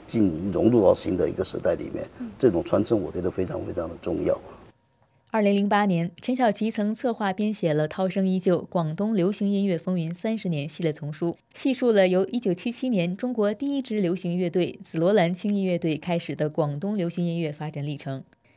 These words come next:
Speaker 2: 在网络发展极其迅猛的二十一世纪，流行歌曲的传播途径和类型风格也都在不断的变化，同时对于歌手多元化的需求也越来越多。当代华语流行乐坛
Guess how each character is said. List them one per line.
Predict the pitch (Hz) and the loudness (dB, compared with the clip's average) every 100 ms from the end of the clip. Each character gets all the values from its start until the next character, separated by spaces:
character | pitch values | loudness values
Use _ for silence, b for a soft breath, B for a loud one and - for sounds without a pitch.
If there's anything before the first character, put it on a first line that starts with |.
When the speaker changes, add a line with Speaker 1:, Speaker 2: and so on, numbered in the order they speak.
| _ | _
Speaker 2:
在 | 269 254 | 0 2
网 | 220 | 2
络 | 226 | 0
发 | 240 233 | 0 0
展 | 233 190 | 0 0
极 | 180 196 | 0 -4
其 | 196 214 | -4 -8
迅 | 247 | -4
猛 | 202 160 | -2 -2
的 | 151 | -2
二 | 180 175 | 0 -2
十 | 151 | -2
一 | 180 185 | -4 -4
世 | - | -4
纪， | 160 170 - _ b | -2 -2 -4 _ b
流 | 240 | -2
行 | 262 285 | 0 2
歌 | 277 | 2
曲 | 277 175 | 2 0
的 | 165 | -2
传 | - 185 | -2 -2
播 | 220 | -2
途 | 214 170 180 | -2 -4 -4
径 | 233 175 | -2 -4
和 | 175 | -2
类 | 208 220 | -2 -2
型 | - 196 | -2 -6
风 | 233 240 | -4 -4
格 | - 151 | -2 -2
也 | 151 | -2
都 | 147 160 | -2 0
在 | 165 | 0
不 | 156 151 | -2 -4
断 | 175 185 | -2 -2
的 | 147 | -2
变 | 160 | -6
化， | 147 156 131 _ _ | -4 -4 -4 _ _
同 | 226 262 | -4 -2
时 | 254 247 | 0 0
对 | 254 262 | 0 0
于 | 247 | 0
歌 | 254 269 | 2 2
手 | 208 156 | 2 0
多 | 220 | 0
元 | 233 226 | 0 -2
化 | 233 220 | -4 -2
的 | 180 | -2
需 | - 262 | -2 -8
求 | - 160 156 | -2 -2 0
也 | 165 | -2
越 | 143 185 | 0 0
来 | 151 | 0
越 | 147 147 | 0 -2
多。 | 156 160 175 _ _ _ _ - | -2 -4 -6 _ _ _ _ -4
当 | 269 277 | -2 2
代 | 262 | 2
华 | 208 185 | 4 2
语 | 196 | 2
流 | 170 160 | 2 0
行 | 202 190 | -2 -2
乐 | 185 | -2
坛 | 175 160 | -2 -6